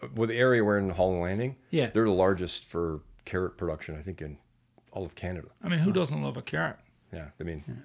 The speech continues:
Speaker 2: A good
Speaker 3: Yeah.
Speaker 2: carrot. Holland Landing food is
Speaker 3: Yeah, that's
Speaker 2: Yeah.
Speaker 3: true.
Speaker 2: mind-blowing.
Speaker 3: That's the
Speaker 1: Yeah.
Speaker 3: best carrot for sure.
Speaker 1: So we, uh, I just figured I wanna try something a little different. So I'm gonna, I'm gonna start with lavender plants and sunflower seeds. At least I don't kill anybody if I feed it to them.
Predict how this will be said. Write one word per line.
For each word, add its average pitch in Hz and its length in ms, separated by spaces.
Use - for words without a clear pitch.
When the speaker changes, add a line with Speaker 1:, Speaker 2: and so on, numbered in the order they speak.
Speaker 2:
A 127 40
good 151 240
Speaker 3:
Yeah. 151 40
Speaker 2:
carrot. 107 340
Holland 147 360
Landing 131 360
food 101 300
is 95 240
Speaker 3:
Yeah, 151 300
that's - 360
Speaker 2:
Yeah. 117 100
Speaker 3:
true. 123 100
Speaker 2:
mind-blowing. 107 460
Speaker 3:
That's 147 180
the 147 100
Speaker 1:
Yeah. 95 80
Speaker 3:
best - 180
carrot - 280
for - 100
sure. 123 360
Speaker 1:
So 78 540
we, 98 300
uh, 78 160
I 165 100
just 156 160
figured 117 220
I 107 40
wanna 98 220
try 85 180
something 90 240
a - 20
little 87 160
different. 82 300
So 110 140
I'm 107 60
gonna, 101 220
I'm 113 80
gonna 107 120
start 92 240
with 90 100
lavender 90 400
plants 87 400
and 76 200
sunflower 92 520
seeds. 90 380
At - 40
least 110 160
I 110 80
don't 95 300
kill 104 240
anybody 95 320
if 90 100
I 87 100
feed 98 200
it 110 100
to 123 80
them. 127 200